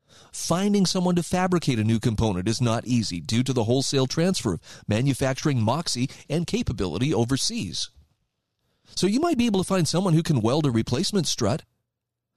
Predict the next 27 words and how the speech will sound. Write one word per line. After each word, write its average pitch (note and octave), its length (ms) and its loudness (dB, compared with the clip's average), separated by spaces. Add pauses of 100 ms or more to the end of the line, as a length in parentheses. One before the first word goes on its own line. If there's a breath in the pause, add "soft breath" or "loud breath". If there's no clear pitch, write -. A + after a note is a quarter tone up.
(280 soft breath)
but F3 100 -4
try A2+ 220 -2
finding B2+ 280 -2
someone C3+ 360 0
to B2 180 -2
fab C3+ 300 -2
a C3 40 0
new B2+ 400 2
bicycle C#3 580 0
derailleur, B2 580 0 (600 loud breath)
or A2+ 100 2
better C3 220 0
yet, B2+ 240 2
a B2 60 2
multi-layer C3 580 2
semiconductor B2 720 0
chip. - 340 -4 (840 soft breath)
What F#3+ 140 0
about G3 220 0
three F#3+ 300 -2
D E3+ 200 0
fabrication? C#3+ 840 -2 (580 soft breath)
Doesn't C#3 280 2
that D#3+ 180 0
solve D#3 340 0
this D#3+ 140 -2
problem? D#3 460 -2